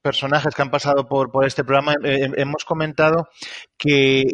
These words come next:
que precisamente parece que hay como un aura de, de, de mayor prestigio cuanto más oscuro se sea. Parece que, que eso es una tentación en la que caen muchos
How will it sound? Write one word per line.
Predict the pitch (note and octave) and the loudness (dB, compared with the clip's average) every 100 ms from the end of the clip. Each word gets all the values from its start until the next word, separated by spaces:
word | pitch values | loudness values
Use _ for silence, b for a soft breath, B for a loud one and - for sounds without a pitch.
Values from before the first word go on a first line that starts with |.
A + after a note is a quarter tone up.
| - | -2
que | - | -6
precisamente | - A2+ C3+ E3 E3 E3 E3+ | -4 -4 -2 -2 0 -2 0
parece | D3+ C#3 D#3+ | 0 0 0
que | D#3 | 0
hay | D3+ | 0
como | D#3 D3 C#3 C#3 | -2 -2 0 0
un | C#3+ | 2
aura | D3 D#3 D3+ | 2 4 4
de, | D3 C#3 C3+ C3+ B2 B B B | 4 4 2 2 -2 B B B
de, | C3+ B2+ C3 C3 | -2 2 4 4
de | B2+ | 2
mayor | B2+ B2+ C#3 - | 2 2 2 0
prestigio | D#3+ D#3+ - E3 - F3+ | 0 -2 -2 -4 0 -2
cuanto | F3 D3 C#3+ C#3 | 0 -2 -2 -2
más | C3+ D3 E3+ | 0 0 -2
oscuro | D3 - E3 D#3 D3 | -6 -4 -2 0 0
se | - | -2
sea. | C3 G#3+ A3+ A#2+ | -2 0 2 2
Parece | B2+ C3 D3 D3+ | 0 -2 -2 -4
que, | D3+ C#3+ C#3+ C#3+ C3+ B2+ B B B | 0 0 2 0 -2 -6 B B B
que | - D3 | -2 0
eso | C#3+ D3+ D3+ | 2 2 2
es | C#3 | 0
una | D#3 D3 C#3+ - | -2 -2 -2 -2
tentación | D3 C#3 C#3 B2+ D3 | -4 0 -2 0 -2
en | D3 | 0
la | C#3 B2+ | 2 0
que | C3 | 0
caen | C#3 C#3 C#3 | 0 0 0
muchos | C3+ C#3 - C3+ C3+ | -6 -6 -2 0 -2